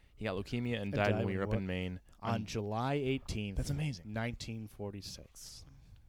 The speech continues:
Speaker 2: Like, he has every part of this in his bones, in his memory. He knows the date exactly.
Speaker 1: Yeah.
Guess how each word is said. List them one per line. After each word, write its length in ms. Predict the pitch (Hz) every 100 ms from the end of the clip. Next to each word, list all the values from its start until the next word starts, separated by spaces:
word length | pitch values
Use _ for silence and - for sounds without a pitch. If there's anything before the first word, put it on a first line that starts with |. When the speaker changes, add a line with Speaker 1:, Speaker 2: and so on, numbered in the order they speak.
| - - - - - - - - - - - - - -
Speaker 2:
Like, 220 | 131 113
he 580 | - 151 160 165 170 165 -
has 480 | - - 131 123 - -
every 380 | 127 139 151 147
part 320 | - 131 123
of 100 | 120
this 320 | 107 104 - -
in 140 | 110
his 160 | 110 104
bones, 440 | - 101 98 98
in 160 | 107 104
his 200 | 104 -
memory. 560 | 107 95 92 87 90 - - - - -
He 140 | 120
knows 300 | 117 131 120
the 120 | 123
date 280 | 113 120 127
exactly. 540 | 117 - 104 101 -
Speaker 1:
Yeah. 160 | 104 82